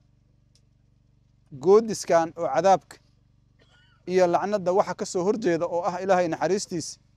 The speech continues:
iyo jannadiisa aa laga helayaa.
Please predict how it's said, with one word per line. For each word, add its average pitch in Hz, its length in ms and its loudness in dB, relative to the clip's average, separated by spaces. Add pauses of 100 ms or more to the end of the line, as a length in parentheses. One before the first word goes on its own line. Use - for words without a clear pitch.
(540)
iyo 175 160 2
jannadiisa 185 680 -2 (220)
aa 165 80 0
laga 151 160 -4
helayaa. 131 340 -4